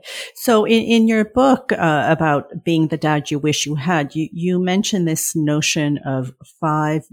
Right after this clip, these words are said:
big stones of effective fatherhood. First of all, like, what is the metaphor? I mean, I, I can imagine what the metaphor is, but I'd love for you to explain it, the, the,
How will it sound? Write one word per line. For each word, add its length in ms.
big 200
stones 800
of 120
effective 600
fatherhood. 600
First 260
of 100
all, 140
like, 200
what 420
is 640
the 60
metaphor? 640
I 60
mean, 160
I, 220
I 140
can 240
imagine 520
what 140
the 80
metaphor 480
is, 180
but 140
I'd 160
love 160
for 80
you 220
to 100
explain 520
it, 180
the, 240
the, 360